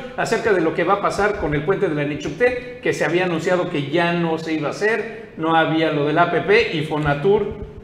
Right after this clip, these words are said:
entrega cinco hectáreas de terrenos para hacerlo,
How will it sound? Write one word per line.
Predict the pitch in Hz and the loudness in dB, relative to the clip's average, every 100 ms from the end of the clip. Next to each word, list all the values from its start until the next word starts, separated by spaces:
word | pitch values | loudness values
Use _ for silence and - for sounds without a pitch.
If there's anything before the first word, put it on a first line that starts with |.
| - | -6
entrega | 151 151 185 180 165 170 170 - - - | -4 0 4 4 4 2 0 -6 -12 -14
cinco | - 220 208 185 | -6 -4 0 0
hectáreas | - 175 170 165 151 | 2 2 2 0 0
de | 165 | -2
terrenos | 170 147 139 147 139 | -2 -4 -4 -4 -4
para | 135 113 | -4 -6
hacerlo, | 139 127 123 104 | -6 -6 -4 -6